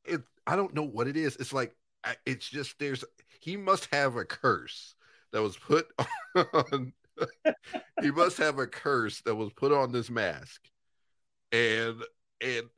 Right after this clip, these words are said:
and every man, you know, they can spend time with him. They can become tag. It's,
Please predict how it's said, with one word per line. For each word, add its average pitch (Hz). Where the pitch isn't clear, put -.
and 127
every 147
man, 151
you 151
know, 143
they 131
can 156
spend 151
time 139
with 143
him. 143
They 139
can 131
become 120
tag. 113
It's, 147